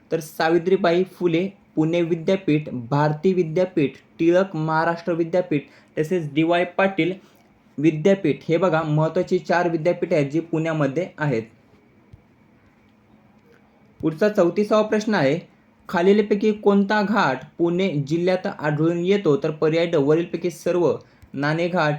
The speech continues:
खंबाटकी घाट, वरंधा घाट हे तिन्ही घाट बघा पुणे जिल्ह्यामध्ये आढळून येतात. तसेच खंडाळा घाट देखील आढळून येतो बघा पुणे जिल्ह्यामध्ये. पस्तीसावा प्रश्न आहे, पुण्याचे पहिले महापौर कोण होते? आतापर्यंत विचारण्यात आलेला प्रश्न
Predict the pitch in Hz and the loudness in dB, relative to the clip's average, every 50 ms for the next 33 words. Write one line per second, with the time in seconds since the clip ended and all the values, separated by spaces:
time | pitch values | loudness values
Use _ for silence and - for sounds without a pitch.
0 | - - _ - 160 156 160 165 170 165 165 - 175 175 175 170 139 123 - - | -6 -12 _ -4 -2 -2 0 0 0 -2 -2 -4 -4 -2 0 0 -2 -2 -4 -8
1 | - 127 131 131 147 156 170 170 170 170 165 147 131 117 107 - - _ _ _ | -12 -8 -2 0 2 2 2 0 0 0 0 0 0 -2 -4 -6 -10 _ _ _
2 | - 143 156 156 - - _ _ _ _ _ - - 170 180 196 202 185 180 202 | -4 -4 -4 -4 -6 -14 _ _ _ _ _ -6 -4 -2 0 0 0 2 2 2
3 | 185 160 147 151 - - - - _ - - 135 139 160 165 - - 175 165 170 | 2 2 0 -2 -4 -10 -18 -20 _ -6 -4 0 2 2 2 0 0 0 0 0
4 | 175 180 160 170 170 170 170 160 151 147 139 139 185 196 196 - 147 147 139 151 | 0 0 0 -2 -2 0 0 0 0 0 0 0 -2 -4 -4 -2 -2 -2 0 -2
5 | 160 165 165 160 156 156 131 123 - - _ - 147 147 147 180 185 180 - _ | -2 -2 -4 -4 -2 -2 -2 -2 -4 -10 _ -6 -4 -4 -2 -4 -6 -6 -8 _
6 | - 165 151 151 151 151 165 170 156 165 165 160 156 165 151 156 170 185 - - | -8 -4 -4 -2 -2 -2 -2 0 0 0 -2 -2 -2 -6 -4 -4 -6 -6 -4 -4
7 | 139 135 147 151 151 147 135 127 139 127 123 127 143 147 - 143 135 135 135 127 | -4 -2 0 0 0 0 -2 -2 -4 -4 -2 -4 -6 -6 -6 -4 -4 -4 -4 -4
8 | 123 123 120 120 113 117 110 104 104 104 113 113 - _ - - _ _ _ _ | -4 -4 -4 -4 -4 -4 -6 -6 -8 -8 -10 -12 -18 _ -20 -20 _ _ _ _
9 | _ _ _ _ _ _ _ _ _ _ _ _ _ _ _ _ _ _ _ - | _ _ _ _ _ _ _ _ _ _ _ _ _ _ _ _ _ _ _ -20
10 | - - - _ _ _ _ _ - - 151 - - 202 202 196 220 220 214 220 | -20 -20 -20 _ _ _ _ _ 2 2 2 2 -2 -2 0 2 2 2 2 2
11 | 220 220 226 220 170 147 160 185 196 - - _ _ _ _ _ - 180 185 190 | 0 -2 0 0 0 0 0 -2 -4 -8 -18 _ _ _ _ _ 0 2 4 4
12 | 202 208 202 208 208 202 202 - - 208 202 202 202 202 208 214 202 196 185 170 | 4 2 2 2 0 0 0 -2 0 2 4 4 4 4 4 2 2 2 0 2
13 | 185 190 190 - - 202 165 143 143 151 - - _ - - 185 190 190 190 190 | 0 0 0 0 2 2 2 2 2 -2 -6 -14 _ -4 0 2 4 4 4 4
14 | 190 202 202 202 165 151 139 143 147 151 180 180 - 190 190 190 190 196 180 160 | 2 2 2 2 0 0 0 0 0 0 -2 -2 0 0 0 0 0 -2 -2 0
15 | 165 165 156 190 185 180 185 190 190 143 165 160 165 175 185 185 185 - 170 165 | 0 0 0 0 0 0 -2 -2 -4 -2 -2 0 0 2 0 0 -2 -4 -4 -4
16 | 160 - 165 165 180 | -4 -8 -10 -8 -10